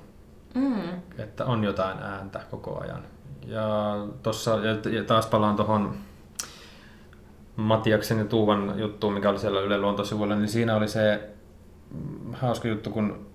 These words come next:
Speaker 2: tai Matiaksen isä tuli käymään sit siellä mökissä ja hän oli niinku siellä huomannut sen, että,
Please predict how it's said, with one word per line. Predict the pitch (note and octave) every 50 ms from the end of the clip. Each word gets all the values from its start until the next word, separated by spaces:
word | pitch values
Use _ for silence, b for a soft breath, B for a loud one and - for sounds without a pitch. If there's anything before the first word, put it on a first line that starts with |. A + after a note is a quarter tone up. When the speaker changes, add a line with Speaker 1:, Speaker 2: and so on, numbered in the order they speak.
| - - - - C#3 A#2+
Speaker 2:
tai | A#2 A2+
Matiaksen | A2+ A#2 A#2+ A#2+ A2+ - - A#2 G#2
isä | G#2+ G#2+ A2+ G#2+
tuli | G#2 A2 G2 G2 G2
käymään | G2 G2+ G2 G2 G2 G2 G2+
sit | - G2
siellä | G2+ - G2+ G2 G2
mökissä | G2+ G2+ G2+ G#2 G2+ G2 G2 - G2 G2
ja | G2 F#2+ F#2+ - - B B B B B B B B B B B B B B - -
hän | - B2+ B2 B2 A#2+ A2
oli | G#2+ G#2 G#2
niinku | G2+ G#2+ G#2 - -
siellä | - A2+ G#2+ G#2
huomannut | G2+ G#2 G#2 G#2 G2+ G2+ G2
sen, | - A2 G2
että, | - - - - -